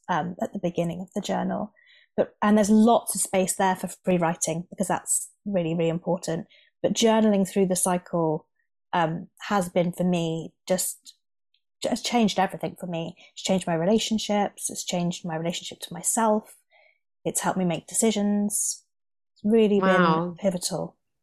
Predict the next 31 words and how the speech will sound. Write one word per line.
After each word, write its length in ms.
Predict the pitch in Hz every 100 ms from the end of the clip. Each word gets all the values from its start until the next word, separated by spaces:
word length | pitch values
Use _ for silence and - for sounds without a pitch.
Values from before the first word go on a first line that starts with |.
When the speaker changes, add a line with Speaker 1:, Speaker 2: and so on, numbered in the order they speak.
| _ _ _
Speaker 2:
It's 180 | 196 -
so 160 | 226 220
cool. 180 | 220
I 240 | 196 185 226
need 140 | 285
to 80 | 269
get 160 | 214 190
the 80 |
journal. 300 | 180 185 175 175
I 360 | 196 220 226
call 180 | - 202
myself 320 | 190 190 190
a 80 | 180
journal 340 | 156 160 156 160
junkie. 360 | 170 165 202
I 120 | 185
love 440 | 170 165 165 165 160
journals. 460 | 175 160 160 160 285
I 80 |
love 20 | 262
Speaker 1:
<laughs> 20 |
There 180 | 277 247
you 60 |
go. 120 | 233
Speaker 2:
planners. 500 | 240 226 214 202 202
Like, 120 | 202 -
I 140 | 196
love 340 | 196 190 185
writing 340 | 170 180 180 185
stuff 320 | - 190 175
down. 440 | 180 170 190 226